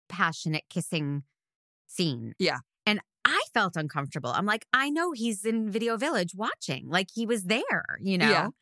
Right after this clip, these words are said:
Speaker 1: But
Speaker 2: <laughs> He
Speaker 1: it
Speaker 2: shouldn't
Speaker 1: all,
Speaker 2: be
Speaker 1: but did it make it hotter on some levels?
Speaker 2: Of
Speaker 1: Yes,
Speaker 2: course
Speaker 1: it
Speaker 2: it
Speaker 1: did.
Speaker 2: did. Of
Speaker 1: Thirty
Speaker 2: course.
Speaker 1: Nights, available on Tubi.
Speaker 2: It's a really great movie. For new listeners, you should really go check it out. It's really, really fun.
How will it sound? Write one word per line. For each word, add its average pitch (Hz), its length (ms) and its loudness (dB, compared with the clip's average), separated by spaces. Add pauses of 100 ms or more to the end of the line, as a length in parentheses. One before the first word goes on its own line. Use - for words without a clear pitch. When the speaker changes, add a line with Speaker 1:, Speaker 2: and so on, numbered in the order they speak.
(440)
Speaker 1:
But - 320 2
Speaker 2:
<laughs> - 380 -8
He 349 60 4
Speaker 1:
it 359 40 2
Speaker 2:
shouldn't 480 180 6
Speaker 1:
all, 370 80 2
Speaker 2:
be 339 180 2
Speaker 1:
but - 180 -14 (220)
did 226 140 4
it 202 120 0
make 180 180 0
it 151 140 0
hotter 180 580 0
on 269 140 -4
some 262 200 -4
levels? 269 360 -8 (140)
Speaker 2:
Of - 140 4
Speaker 1:
Yes, - 100 0 (180)
Speaker 2:
course - 20 -4
Speaker 1:
it - 100 2
Speaker 2:
it - 60 0
Speaker 1:
did. 190 140 2
Speaker 2:
did. - 220 0 (400)
Of 339 120 0 (120)
Speaker 1:
Thirty 262 220 6
Speaker 2:
course. 262 80 2
Speaker 1:
Nights, 285 440 0
available 226 440 0
on 262 200 0
Tubi. 254 460 -4 (220)
Speaker 2:
It's 202 200 2
a 190 80 2
really 160 320 0
great 151 260 0
movie. 127 400 -2
For 220 180 2
new 269 320 2
listeners, 190 480 0
you 180 120 0
should 185 180 0
really 170 220 0
go 156 100 2
check 156 240 -2
it 165 80 0
out. 147 160 2
It's 151 140 -8
really, 190 360 2
really 160 240 0
fun. 139 360 -6